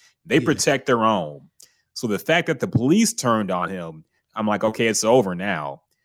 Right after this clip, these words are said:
Speaker 1: So the verdict didn't su-, surprise me, and especially when it was, uh, decided that quickly, I was like, "Okay, he's definitely gonna be found guilty." It didn't move me, man. I didn't feel like doing a victory lap over it.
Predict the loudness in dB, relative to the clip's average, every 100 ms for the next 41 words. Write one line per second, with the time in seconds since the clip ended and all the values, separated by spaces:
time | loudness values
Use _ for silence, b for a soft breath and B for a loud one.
0 | _ _ -2 2 2 2 2 2 2 -2
1 | -4 -4 -8 -10 -10 -6 -2 -2 -4 -4
2 | -4 -4 -10 _ _ _ -4 -2 0 -2
3 | -4 0 0 2 0 2 0 0 -6 -18
4 | -20 -20 -16 -14 -14 _ -16 -10 -6 0
5 | 0 0 0 -4 -4 -6 -4 -4 -2 -2
6 | -4 -6 -4 -6 -8 -12 -12 -10 -8 -8
7 | -8 -12 -12 -14 -14 -16 -14 -16 -16 -20
8 | -20 -20 _ _ _ _ _ _ _ _
9 | _ _ _ _ _ -2 0 2 2 2
10 | 2 4 2 2 -4 -4 -8 -8 -10 -6
11 | -2 2 2 2 0 0 0 0 -2 -2
12 | -2 -4 -6 -6 -8 -8 -12 -14 -16 -20